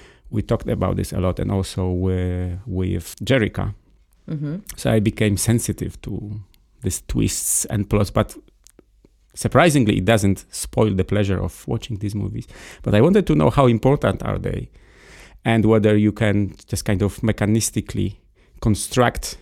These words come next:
Speaker 1: an engaging story. And I did ask this question to Anne, and she gave a very satisfying answer, which I'm not going to tell you now.
Speaker 2: Mm-hmm. And just to explain who Jerrica is,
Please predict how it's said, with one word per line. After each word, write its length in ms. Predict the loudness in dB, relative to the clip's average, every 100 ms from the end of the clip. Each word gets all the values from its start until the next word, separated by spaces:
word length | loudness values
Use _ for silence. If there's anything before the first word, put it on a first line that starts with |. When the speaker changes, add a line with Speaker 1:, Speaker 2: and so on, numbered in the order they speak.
| -14 -2
Speaker 1:
an 140 | 2
engaging 560 | 2 4 4 4 2 0
story. 460 | 0 0 2 0
And 160 | -2 -2
I 100 | -2
did 240 | -4 -4 -2
ask 240 | -4 -4
this 160 | -8 -8
question 440 | -6 -8 -6 -8
to 120 | -8 -6
Anne, 260 | -4 -4 -6
and 420 | -8 -6 -6 -8
she 160 | -8 -10
gave 380 | -6 -4 -4 -8 -8
a 640 | -8 -6 -8 -10 -10 -10 -6
very 280 | 0 2 2
satisfying 640 | 0 -2 -2 0 0 0
answer, 320 | -2 -4 -6
which 320 | -6 -6 -8 -8
I'm 360 | -6 -6 -8 -8
not 260 | -8 -6
going 200 | -6 -6
to 140 | -8 -8
tell 200 | -6 -6
you 80 | -6
now. 240 | -8 -10 -18 -6
Speaker 2:
Mm-hmm. 320 | -2 -2 -4 -10 -20 -20 -6
And 140 | -2
just 220 | -2 -4 -2
to 60 |
explain 380 | -2 0 0 0
who 140 | -2 0
Jerrica 500 | 2 0 0 0 0
is, 200 | -4